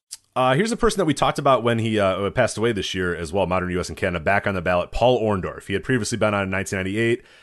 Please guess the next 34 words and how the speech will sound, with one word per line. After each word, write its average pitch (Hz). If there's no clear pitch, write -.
uh, 90
then 87
also 95
on 87
from 85
two -
thousand 87
five 82
to 80
two -
thousand 78
seven. 80
And 78
you've 113
always 104
used 101
him 98
as, 87
like, 87
a 87
guide 82
of, 78
look, -
if -
Paul 151
Orndorff 139
can't 139
make 135
it 135
to 120
this 127
Hall 131
of 117
Fame, 123